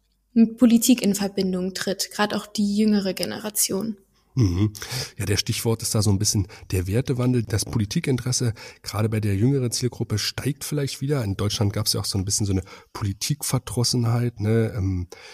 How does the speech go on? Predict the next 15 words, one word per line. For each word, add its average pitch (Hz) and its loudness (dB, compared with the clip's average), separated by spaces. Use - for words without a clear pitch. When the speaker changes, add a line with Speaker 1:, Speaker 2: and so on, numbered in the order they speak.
Speaker 2:
ich - -4
will 165 4
so 190 4
ein 151 4
bisschen 156 2
aber 131 -2
hinaus 120 2
auf - -4
dieses 113 0
ganze 117 -2
Thema. 120 2
Wie 151 -2
handlungsrelevant 156 2
sind 120 2
solche, 104 0